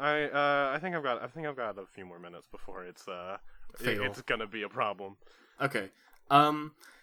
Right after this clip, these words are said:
Speaker 2: yeah, this
Speaker 1: Ooh.
Speaker 2: one is, like, very primal, which I really like. This is, like, fucking giant gorilla versus mega crocodile shit right here.
Speaker 1: Yeah, this is much like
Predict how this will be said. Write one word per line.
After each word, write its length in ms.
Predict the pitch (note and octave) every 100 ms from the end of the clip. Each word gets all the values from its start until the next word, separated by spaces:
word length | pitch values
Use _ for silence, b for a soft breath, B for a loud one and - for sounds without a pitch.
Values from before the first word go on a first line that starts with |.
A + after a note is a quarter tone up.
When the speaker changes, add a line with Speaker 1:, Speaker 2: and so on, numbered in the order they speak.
| -
Speaker 2:
yeah, 240 | E3 E3+
this 260 | C#3+ G3+ G3
Speaker 1:
Ooh. 60 |
Speaker 2:
one 140 | D4 A#3
is, 200 | F3 -
like, 260 | C3+ A#2
very 400 | B2+ - C3 C#3+
primal, 840 | C3+ - - A2 G#2+ G#2 G2 F#2+ F2+
which 200 | G2 -
I 40 |
really 320 | G2+ G2 G2 F#2+
like. 320 | G2 G2 -
This 220 | - G3+
is, 180 | D#3+ C#3
like, 240 | C3 A2+
fucking 480 | - B2 A#2+ A2 G#2+ b b b b C#3+
giant 640 | - C3+ B2 C3+ C3 B2
gorilla 500 | B2 A2+ G#2+ A2+ A2+
versus 400 | G#2+ G#2 - G2
mega 320 | G#2 G#2 G2+
crocodile 720 | F#2 G#2+ F#2+ - F#2+ F2+ F#2+
shit 280 | - A2 F#2+
right 220 | F#2+ F#2
here. 240 | A2 G2+ G2+
Speaker 1:
Yeah, 280 | C3+ A2+ F2+ -
this 300 | B2 D3+ D#3+
is 140 | G#3
much 360 | F3 D3+ D3 -
like 480 | C3+ B2+ A#2+ -